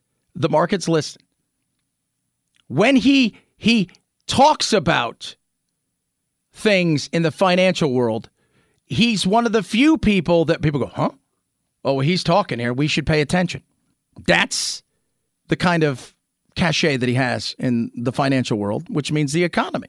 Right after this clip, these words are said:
Uh, so, Jamie, when do you think in a recession?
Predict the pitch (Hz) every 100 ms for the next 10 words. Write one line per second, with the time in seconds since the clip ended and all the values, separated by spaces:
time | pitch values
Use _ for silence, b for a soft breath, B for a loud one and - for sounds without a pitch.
0 | _ _ _ _ _ _ _ _ - 123
1 | 117 113 98 _ _ _ _ - - -
2 | _ _ _ _ 143 277 311 - _ _
3 | _ _ _ - 175 381 330 339 - 123
4 | - 98 95 - -